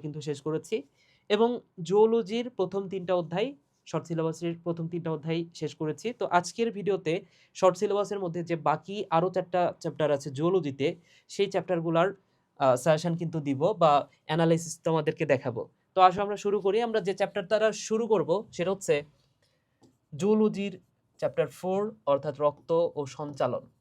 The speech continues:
তো এইখান থেকে যে টপিকগুলো পড়তে হবে, এখান থেকে পড়তে হবে রক্ত রস বা প্লাজমা। তো রক্ত রস থেকে এর আগে প্রশ্ন হয়েছে আঠারো উনিশ সেশনে এবং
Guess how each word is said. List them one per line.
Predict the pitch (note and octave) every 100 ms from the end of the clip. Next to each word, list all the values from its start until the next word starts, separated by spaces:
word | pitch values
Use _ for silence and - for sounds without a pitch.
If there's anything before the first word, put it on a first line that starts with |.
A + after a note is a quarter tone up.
| _ _ _ _ _ _ _ _ _ _ _ _
তো | F3+ F3 E3+ - _
এইখান | F#3+ G#3 G#3+
থেকে | A3 A3 G#3+
যে | G#3
টপিকগুলো | G3 G3 G3+ G#3
পড়তে | G3+ F3+
হবে, | E3+ F#3+ B3+ E3+
এখান | E3+
থেকে | F3+ F3+
পড়তে | E3 E3+
হবে | D#3+
রক্ত | D#3 D3 - D3
রস | C3 - - - - B2+
বা | B2 A#2 A2 _ _
প্লাজমা। | D3+ D3 C3+ A#2 - _ _ _ _ _ _ _ _ _ D#3+
তো | D#3+ E3
রক্ত | F3 F3
রস | F#3 F#3 F#3 G3
থেকে | G3 G#3 A3 - _ _ _ -
এর | D#3+
আগে | E3+ E3+
প্রশ্ন | E3+ F3+ E3
হয়েছে | E3 D#3+ F3+ A3+ - _ _ _ - - _ _ _ D#3
আঠারো | D#3+ E3+ E3+
উনিশ | E3+ E3+
সেশনে | E3 F3+ F#3+ G3+
এবং | D#3